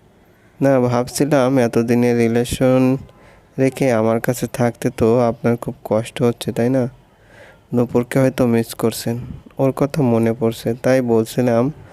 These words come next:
আপনার মন চাইলে আপনি ফিরে যেতে পারেন। আমি আগেও যেমন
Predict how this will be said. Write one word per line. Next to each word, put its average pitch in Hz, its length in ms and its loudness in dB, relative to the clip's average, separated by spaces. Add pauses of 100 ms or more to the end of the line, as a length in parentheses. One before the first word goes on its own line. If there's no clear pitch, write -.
(360)
আপনার 117 340 0
মন 117 260 2
চাইলে 127 320 2
আপনি 123 360 0
ফিরে 113 360 0
যেতে 110 260 -2
পারেন। 107 320 -4 (1120)
আমি 127 280 2
আগেও 120 360 0
যেমন 135 460 2